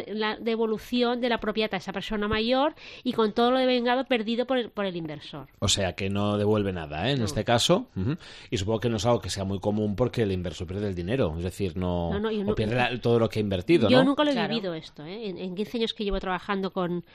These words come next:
Speaker 1: con este tema, yo nunca lo he vivido.
Speaker 2: ¿Qué tipo de personas hacen rentas vitalicias? ¿Cuál es su prototipo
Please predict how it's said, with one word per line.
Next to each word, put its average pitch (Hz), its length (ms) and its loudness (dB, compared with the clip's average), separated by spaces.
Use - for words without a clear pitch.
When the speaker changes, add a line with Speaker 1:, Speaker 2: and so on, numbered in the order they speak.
Speaker 1:
con 190 160 0
este 190 240 -2
tema, 214 200 0
yo 208 200 0
nunca 208 180 -4
lo 190 80 -2
he 170 60 -4
vivido. 156 340 -10
Speaker 2:
¿Qué 143 120 6
tipo 165 240 4
de 147 100 8
personas 131 540 2
hacen 123 200 2
rentas 113 300 0
vitalicias? 92 500 0
¿Cuál 131 200 4
es 135 60 2
su 160 100 0
prototipo 82 640 -6